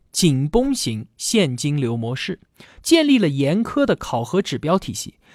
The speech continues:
关注到每个项目的开工开盘时间、回款现金调度，这一切都以天为单位，任何一个时间点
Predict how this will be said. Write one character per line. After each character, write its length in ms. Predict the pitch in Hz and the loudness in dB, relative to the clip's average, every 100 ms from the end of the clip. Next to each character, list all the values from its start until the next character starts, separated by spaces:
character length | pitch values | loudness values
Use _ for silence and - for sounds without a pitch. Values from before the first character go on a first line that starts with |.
| - - | -20 -2
关 240 | - 294 | 4 4
注 160 | 302 285 | 6 4
到 160 | 233 190 | 4 2
每 220 | 156 113 | 0 0
个 100 | 156 | -2
项 220 | - 214 | 0 0
目 100 | 170 | 0
的 100 | 139 | -2
开 280 | - - 180 | -6 -2 0
工 180 | 170 190 | 0 -4
开 220 | - 208 | -2 -2
盘 180 | 160 143 | -2 -4
时 160 | - | -4
间、 280 | 123 147 165 - _ | 0 0 0 -6 _
回 320 | - 170 190 | -2 4 4
款 260 | 277 - 113 | 4 -2 -6
现 220 | - 196 | -4 -2
金 160 | 160 190 | -2 0
调 240 | 262 180 | 2 2
度， 220 | 127 - _ _ _ | 0 -10 _ _ _
这 180 | - 311 | 2 4
一 340 | 202 135 151 | 4 0 -4
切 340 | 202 - 185 _ _ | -4 -2 -2 _ _
都 180 | - 220 | 4 4
以 160 | 180 113 | 2 -4
天 340 | - 220 214 | -2 0 2
为 140 | 180 117 | 2 0
单 220 | 117 117 | -4 -4
位， 240 | 113 - _ _ _ - | -4 -10 _ _ _ 2
任 260 | 277 294 | 4 4
何 160 | 214 156 | 4 2
一 120 | 160 | 4
个 100 | 170 | 2
时 220 | - - | 0 -4
间 180 | 151 156 | -2 -2
点 200 | 135 - | -2 -6